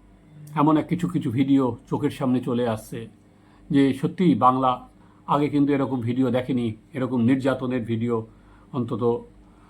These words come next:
আহ, সংবাদ মাধ্যমে দেখানো হয়নি, দেখা যায়নি। তো এত কিছু হচ্ছে, তারপরেও যে প্রশ্নটা অবধারিতভাবে হ-, আহ, সামনে চলে আসছে সেটা হচ্ছে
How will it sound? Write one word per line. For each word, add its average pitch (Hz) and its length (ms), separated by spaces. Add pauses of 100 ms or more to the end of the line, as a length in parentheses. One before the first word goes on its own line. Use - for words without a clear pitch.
(220)
আহ, 117 280
সংবাদ 127 380
মাধ্যমে 120 320
দেখানো 113 300
হয়নি, 110 340 (260)
দেখা 131 220
যায়নি। 117 380 (1700)
তো 233 80 (100)
এত 202 180
কিছু 240 240
হচ্ছে, 143 480 (600)
তারপরেও 139 640 (520)
যে 131 160
প্রশ্নটা 135 480
অবধারিতভাবে 127 680
হ-, 110 300 (880)
আহ, 127 240 (320)
সামনে 135 240
চলে 131 260
আসছে 113 420 (440)
সেটা 165 200
হচ্ছে 123 480